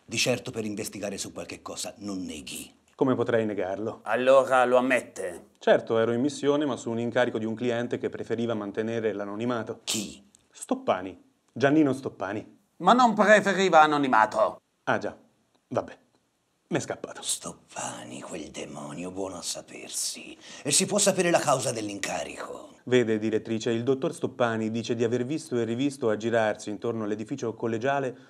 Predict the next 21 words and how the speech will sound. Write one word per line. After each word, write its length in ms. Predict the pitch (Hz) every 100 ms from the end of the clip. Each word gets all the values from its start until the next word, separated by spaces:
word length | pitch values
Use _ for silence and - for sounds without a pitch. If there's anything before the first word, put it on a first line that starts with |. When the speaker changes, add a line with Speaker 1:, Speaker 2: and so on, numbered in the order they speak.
| - -
Speaker 2:
un'ombra 340 | 127 127 110
sospetta. 580 | 107 98 - 98 - - _ _ _ _ _ _ _ _ _
E 100 | -
mi 160 | 139 185
ha 120 | 180
incaricato 760 | 170 156 143 127 120 113 113 - _ _ _ _
di 160 | 127
fare 280 | 123 135 127
un'indagine 600 | 113 117 110 113 113 104
a 40 | 95
proposito. 600 | 87 - - 92 - - _ _ _ _
Speaker 3:
E 80 | -
come 320 | - 151 170
procedono 800 | 175 156 170 170 156 143 135 127
indagini? 760 | 131 131 131 127 - 98 90 - _ _ _ _ _ _ _
Speaker 2:
Sono 400 | - - 147 139
a 60 | 127
un 160 | 120 117
passo 300 | 131 - 123
dalla 180 | 110
soluzione. 600 | 107 101 92 104 92 -